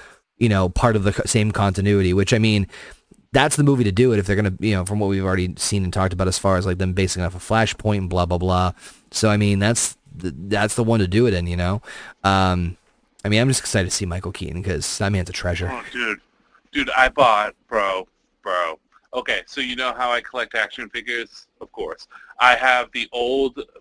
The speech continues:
Speaker 2: Michael Keaton nineteen eighty-nine action figure, which I love to death. And then what I loved about th-, those figures back in the day from, like, the, the Batman movie figure line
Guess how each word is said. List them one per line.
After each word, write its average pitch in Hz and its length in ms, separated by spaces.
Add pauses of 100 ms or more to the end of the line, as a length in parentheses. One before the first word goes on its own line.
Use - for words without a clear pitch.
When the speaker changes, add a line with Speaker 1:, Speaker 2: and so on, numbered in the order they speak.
(320)
Speaker 2:
Michael 127 340
Keaton 117 320
nineteen 110 360
eighty-nine 104 500
action 104 360
figure, 110 420 (240)
which 107 180
I 98 100
love 101 200 (100)
to 113 80
death. 95 180 (380)
And 123 180
then 113 240 (160)
what 139 180
I 156 60
loved 123 340
about 104 280
th-, 110 240
those 117 340
figures 104 540
back 101 300
in 107 60
the 104 80
day 90 320
from, 104 140
like, 98 200 (360)
the, 107 420
the 95 460
Batman 113 400
movie 110 300
figure 107 280
line 104 380